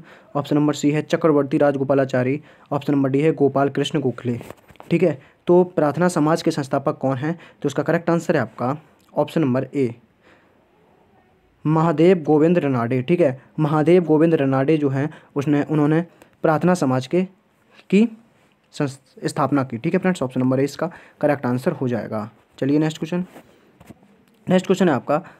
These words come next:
जहांगीर महल कहाँ पर स्थित है? जहांगीर महल कहाँ पर स्थित है? फर्स्ट ऑप्शन है आगरा में, ऑप्शन नंबर बी है अलीगढ़ में,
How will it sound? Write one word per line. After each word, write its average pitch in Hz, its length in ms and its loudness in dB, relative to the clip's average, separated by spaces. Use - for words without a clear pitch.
जहांगीर 160 460 2
महल 180 260 2
कहाँ 156 240 -2
पर 135 200 0
स्थित 127 280 -6
है? 127 180 -4
जहांगीर 160 420 2
महल 170 260 2
कहाँ 160 240 0
पर 143 200 0
स्थित 127 260 -8
है? 143 80 0
फर्स्ट 160 240 -2
ऑप्शन 160 220 -2
है 147 60 0
आगरा 131 280 -2
में, 151 180 -2
ऑप्शन 147 220 -2
नंबर 151 140 2
बी 147 140 2
है 156 80 4
अलीगढ़ 139 340 2
में, 151 200 0